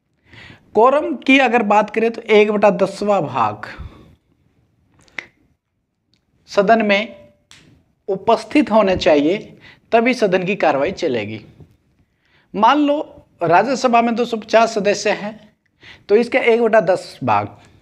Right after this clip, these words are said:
एक बटा दस भाग चला जाएगा पच्चीस सदस्य। अगर सदन में पच्चीस सदस्य हैं या पच्चीस एमपी हैं, तो सदन की कार्रवाई शुरू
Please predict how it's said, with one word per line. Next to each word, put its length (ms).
एक 220
बटा 220
दस 240
भाग 220
चला 240
जाएगा 600
पच्चीस 460
सदस्य। 500
अगर 340
सदन 500
में 140
पच्चीस 400
सदस्य 380
हैं 600
या 80
पच्चीस 460
एमपी 280
हैं, 500
तो 100
सदन 300
की 140
कार्रवाई 560
शुरू 560